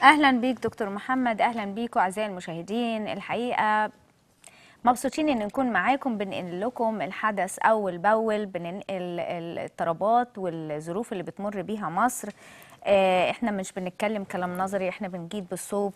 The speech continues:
والصورة الأحداث والاضطرابات والمظاهرات اللي مالية الدنيا، و-، والبلد بعد ما كانت بلد أمن وأمان ما بقتش فيها ولا الأمن ولا الأمان.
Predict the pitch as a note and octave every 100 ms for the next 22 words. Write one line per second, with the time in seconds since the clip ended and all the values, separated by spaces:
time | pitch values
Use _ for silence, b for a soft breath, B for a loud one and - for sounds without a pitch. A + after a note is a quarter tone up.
0 | _ - C3+ F#3 - G3+ D3 D#3 b b
1 | b - G3 - G#3 A#3 B3+ - F3 E3
2 | F3 D#3+ D#3 G#3 A3+ - D3+ D3+ D3+ D#3+
3 | F3 G#3+ G#3 - D3 D#3 D3+ F#3 G#3 F#3+
4 | D#3 F3+ A3 A3 G#3 G#3 D3 E3 D#3+ C#3+
5 | A#2 E3+ E3+ G3+ G#3+ F#3+ F#3+ A3+ G3+ -
6 | E3+ D#3+ - G3 F#3+ F3 - G3 F#3+ E3+
7 | - - G3+ G3 D#3+ - F3+ G3+ G3 F#3
8 | - - F3+ D3+ A#2+ F3 - - - -
9 | F#3 D#3+ D3 F3+ A3 F#3 - F3+ F3+ D#2
10 | A#2+ G3 E3+ G2 D#3+ D3 C3+